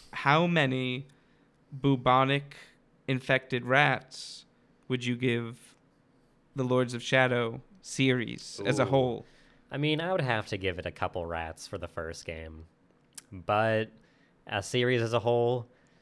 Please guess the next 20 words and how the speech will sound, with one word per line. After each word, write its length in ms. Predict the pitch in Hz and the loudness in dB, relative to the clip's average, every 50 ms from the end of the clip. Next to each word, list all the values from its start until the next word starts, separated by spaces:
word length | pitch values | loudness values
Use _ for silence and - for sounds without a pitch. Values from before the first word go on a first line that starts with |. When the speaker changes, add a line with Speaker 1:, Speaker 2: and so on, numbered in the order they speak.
| _ _ _ _ _ _ _ _ _ _ _ _ _ _ _ _ | _ _ _ _ _ _ _ _ _ _ _ _ _ _ _ _
Speaker 2:
<sighs> 1040 | - - - - - - - - - - - - - _ _ _ _ _ _ _ - | -20 -20 -20 -20 -20 -20 -20 -20 -20 -20 -20 -20 -20 _ _ _ _ _ _ _ -6
it's 180 | 110 101 - | -6 -6 0
gotta 220 | - 120 110 113 110 | 2 2 4 4 4
be 120 | 104 110 | 2 0
three 240 | 104 - 110 110 110 | -2 -2 0 2 2
out 100 | 107 101 | 2 2
of 60 | 101 - | 0 0
five, 380 | - 110 104 101 92 85 82 87 | 0 2 2 2 2 0 -2 -4
and 80 | 95 | -4
that's 360 | 92 95 95 - - - - - _ | -2 -2 -4 -4 -8 -12 -14 -12 _
two 420 | - - 123 113 113 107 98 107 - 104 101 - _ _ _ _ | -4 -2 0 0 0 0 -4 -6 -10 -14 -18 -20 _ _ _ _
bubonic-infested 960 | 117 107 - 98 104 104 98 - 110 98 90 - - 98 95 - - 104 92 | -4 -2 0 0 0 0 -2 -4 -6 -8 -6 -2 -2 -2 -2 -2 -4 -6 -4
rats 380 | 98 95 95 95 92 - - - | 0 0 0 0 -2 -4 -10 -6
taken 300 | - 117 113 117 - 101 | -2 -2 -2 0 -2 -4
away 420 | 98 95 104 101 92 85 87 87 | -2 -2 0 0 0 0 -2 -4
because 260 | 87 - 92 90 85 | -4 -4 -6 -4 -4
of 100 | 92 85 | -6 -8
two 180 | - - 104 95 | -8 -8 -6 -4
bad 240 | 82 92 90 90 85 | -4 -4 -4 -4 -6
games. 600 | 87 95 92 87 80 76 76 80 82 - - | -4 -4 -4 -4 -6 -8 -12 -14 -14 -14 -16